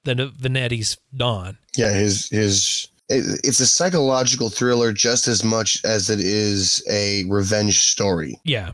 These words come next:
Speaker 2: Because just like a human, in real life, you wouldn't wanna kill everyone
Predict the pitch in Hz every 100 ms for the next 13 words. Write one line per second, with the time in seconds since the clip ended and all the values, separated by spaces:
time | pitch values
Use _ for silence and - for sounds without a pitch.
0 | - 113 104 123 139 170 165 151 208 151
1 | 113 110 - 139 135 139 147 110 123 120
2 | 147 156 156 147 143 123 - 175 143 120
3 | 101 - _ - - 131 143 127 120 113
4 | 104 107